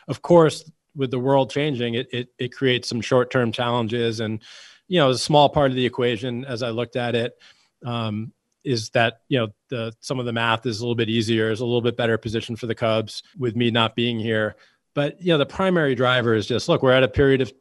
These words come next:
we're in a period of transition. There are a lot of important decisions to be made that,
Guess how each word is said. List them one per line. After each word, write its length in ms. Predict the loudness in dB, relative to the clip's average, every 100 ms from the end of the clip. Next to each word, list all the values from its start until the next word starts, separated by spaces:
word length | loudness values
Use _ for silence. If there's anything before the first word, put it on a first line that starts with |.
| _ 0
we're 120 | 2
in 60 |
a 40 | 4
period 260 | 4 4
of 100 | 2
transition. 640 | 0 -2 0 -2 -2 -4 -8 _ _ _ -2
There 280 | 0 2 -2
are 60 |
a 60 | -2
lot 220 | -2 0
of 120 | -2
important 380 | -2 0 0 -2
decisions 460 | -8 -8 -8 -10 -12
to 80 | -8
be 120 | -6
made 320 | -4 -4 -4
that, 200 | -8